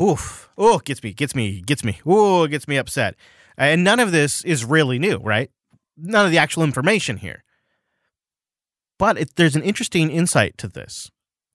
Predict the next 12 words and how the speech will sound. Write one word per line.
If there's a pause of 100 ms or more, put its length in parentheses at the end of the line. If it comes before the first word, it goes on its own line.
(720)
It
suggests,
at
least
it's
a
data
point
that
suggests, (960)
that
there